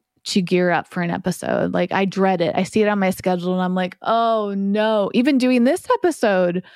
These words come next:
<laughs> I felt that. Um,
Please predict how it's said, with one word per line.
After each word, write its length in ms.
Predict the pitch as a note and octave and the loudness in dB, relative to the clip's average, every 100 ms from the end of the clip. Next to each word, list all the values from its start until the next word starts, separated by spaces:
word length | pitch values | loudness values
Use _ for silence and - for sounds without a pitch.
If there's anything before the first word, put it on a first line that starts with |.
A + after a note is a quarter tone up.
| - | -20
<laughs> 220 | _ _ | _ _
I 160 | - D4+ | -6 -4
felt 460 | - - - F#4 - - - | -8 -10 -4 -4 -4 -8 -6
that. 280 | - - - _ - | -4 -4 -6 _ -4
Um, 600 | - C#4 B3+ B3 A#3+ A3 | 0 2 2 2 0 -2